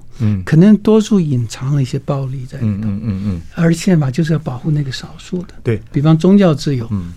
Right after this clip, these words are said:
Speaker 2: 像这里 A 宗教是最，最大多数人，
Speaker 1: 嗯，嗯，嗯。
Speaker 2: 那 B 宗教那很小的，
Speaker 1: 嗯。
Speaker 2: 他就可能被侵害。
Speaker 1: 说大法官的多元价值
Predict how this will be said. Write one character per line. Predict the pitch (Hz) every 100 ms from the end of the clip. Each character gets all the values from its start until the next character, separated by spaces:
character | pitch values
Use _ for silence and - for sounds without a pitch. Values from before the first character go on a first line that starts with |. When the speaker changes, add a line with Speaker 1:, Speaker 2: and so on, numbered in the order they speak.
| -
Speaker 2:
像 | 156
这 | 156
里 | 170 139 -
A | - 190 190
宗 | 175 170
教 | 165 151
是 | 131 - - - - - -
最， | -
最 | 160 - 151
大 | 131
多 | 120 127
数 | 127 -
人， | 98 90
Speaker 1:
嗯， | 92
嗯， |
嗯。 | 87 92 98 - -
Speaker 2:
那 | 170
B | - 180
宗 | 180 180 180
教 | 165
那 | 147 139
很 | - 139
小 | - -
的， | - -
Speaker 1:
嗯。 | 107 90 80
Speaker 2:
他 | -
就 | 175
可 | 160 -
能 | 131
被 | 123 139
侵 | - 135
害。 | 131
Speaker 1:
说 | 170
大 | 202 175
法 | 127
官 | 110 139 143
的 | 123 82 73 - - - -
多 | 170
元 | 143 101
价 | 107 101
值 | - - 69